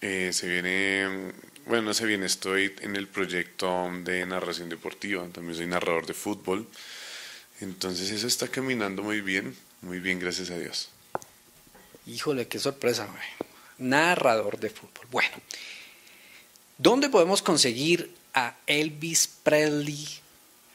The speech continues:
Speaker 2: Yo Me Llamo dos mil veintidós. Suelte la sopa, compadre, todo lo que tenga para las redes y todo.
Speaker 1: Ok, me consiguen en Instagram como arroba yo me llamo Elvis Presley dos mil veintiuno, en Facebook como Yo Me Llamo Elvis Presley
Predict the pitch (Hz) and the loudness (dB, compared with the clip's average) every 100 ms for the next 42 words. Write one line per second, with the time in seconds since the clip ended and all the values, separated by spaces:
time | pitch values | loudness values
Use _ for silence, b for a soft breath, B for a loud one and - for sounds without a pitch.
0 | - - 107 120 120 120 123 113 101 - | -20 -12 -8 -6 -4 -4 -4 -4 -4 -6
1 | - 117 160 196 - - - - - 120 | -6 -6 -6 -6 -12 -20 -20 -20 -10 -6
2 | 123 123 - 127 139 156 - 123 - 117 | -6 -8 -4 4 6 6 2 0 0 2
3 | 101 123 120 110 101 110 120 - 180 175 | 2 2 2 2 2 4 4 8 8 8
4 | 135 147 180 185 143 117 107 104 101 127 | 6 4 6 6 6 6 4 2 2 6
5 | 165 151 - - - - - - - 113 | 6 6 2 -6 -12 -20 -18 -14 -2 4
6 | 117 117 117 107 110 110 107 131 143 127 | 4 6 6 6 4 4 4 4 4 2
7 | 131 - 143 143 143 117 104 95 101 110 | 4 4 4 2 0 -2 0 2 4 4
8 | 110 113 110 110 104 101 101 95 92 - | 4 2 2 0 0 0 -2 -2 -4 -4
9 | 98 92 90 85 90 85 82 80 - 147 | -4 -2 -2 -2 -6 -4 -6 -4 2 4
10 | 151 156 - 110 92 90 - 117 117 101 | 4 2 -2 -4 -4 -8 -2 2 2 2
11 | 98 120 - - 87 80 82 80 - - | -4 -6 -8 -12 -10 -8 -8 -8 -10 -10
12 | - - - - - 123 123 165 | -10 -10 -6 -2 2 2 2 0